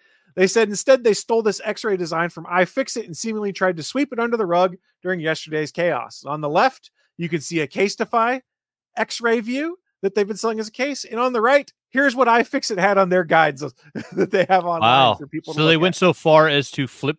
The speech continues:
Speaker 2: the image horizontally.
Speaker 1: Yep.
Speaker 2: <laughs>
Speaker 1: Yep.
Speaker 2: Yeah, I can do that in Photoshop too. Doesn't make it original artwork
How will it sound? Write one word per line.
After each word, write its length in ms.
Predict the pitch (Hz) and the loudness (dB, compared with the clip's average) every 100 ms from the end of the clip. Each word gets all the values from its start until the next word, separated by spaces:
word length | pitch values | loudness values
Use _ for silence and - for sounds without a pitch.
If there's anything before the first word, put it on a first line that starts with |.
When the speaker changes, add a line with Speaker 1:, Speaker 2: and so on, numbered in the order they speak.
| - | -6
Speaker 2:
the 120 | 147 | -6
image 300 | 139 139 123 | -4 -4 -4
horizontally. 760 | 139 120 113 113 110 90 - _ _ _ _ _ | -4 -2 -2 -2 -6 -12 -16 _ _ _ _ _
Speaker 1:
Yep. 180 | 233 285 _ _ _ _ _ - | 0 0 _ _ _ _ _ -4
Speaker 2:
<laughs> 80 | 165 - _ _ _ _ _ _ _ 262 - 202 - | -4 -4 _ _ _ _ _ _ _ -4 -4 -16 -4
Speaker 1:
Yep. 180 | 240 - 226 226 _ _ 156 | -4 -2 -4 -6 _ _ -4
Speaker 2:
Yeah, 160 | 143 | 0
I 120 | 131 156 | 0 0
can 120 | 170 | -2
do 120 | 170 | 0
that 160 | 160 156 | 0 -2
in 80 | |
Photoshop 500 | - 147 143 - 127 - | -4 -4 -4 -4 -8 -4
too. 240 | 131 110 - _ _ | -4 -4 -10 _ _
Doesn't 320 | 156 160 165 | 2 2 2
make 180 | 151 147 | 0 0
it 60 | 143 | -2
original 400 | 127 131 131 127 | -2 -4 -4 -2
artwork 460 | 117 110 98 - | -4 -6 -10 -12